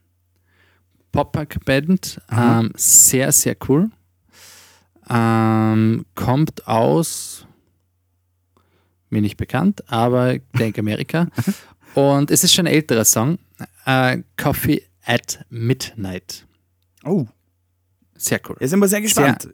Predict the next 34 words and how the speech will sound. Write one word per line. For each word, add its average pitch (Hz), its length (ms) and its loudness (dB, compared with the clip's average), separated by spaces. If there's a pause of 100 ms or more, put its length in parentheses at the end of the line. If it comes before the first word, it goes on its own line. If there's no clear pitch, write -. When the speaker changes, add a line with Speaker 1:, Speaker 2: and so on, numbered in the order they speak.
(120)
Speaker 2:
Man 143 280 2
wird's 190 180 2
dann 170 160 0
in 175 180 2
der 165 220 4
Spotify-Playlist 160 720 -4
finden. 110 380 -2 (580)
Speaker 1:
So - 340 0 (140)
ist - 160 -2
das. - 380 -4
Speaker 2:
Wenn 147 100 6
man 165 160 8
die 151 100 0
Spotify-Playlist 113 800 -2
findet. 104 400 -6 (720)
Speaker 1:
Die 151 180 -2
findet 151 320 0
man 104 140 2
mittlerweile. 98 500 -4
Speaker 2:
<laughs> - 40 -4 (1600)
Ähm, 165 380 4
mein 170 260 4
Speaker 1:
Es 226 100 6
sind 196 100 4
Speaker 2:
Musiktipp 220 240 4
Speaker 1:
übrigens 190 260 2
schon 175 240 0
achtundsechzig 180 760 0
Songs. 151 320 0
Also 139 200 -2
man 151 120 0
kann 160 240 2
mittlerweile 160 480 2
schon 120 240 0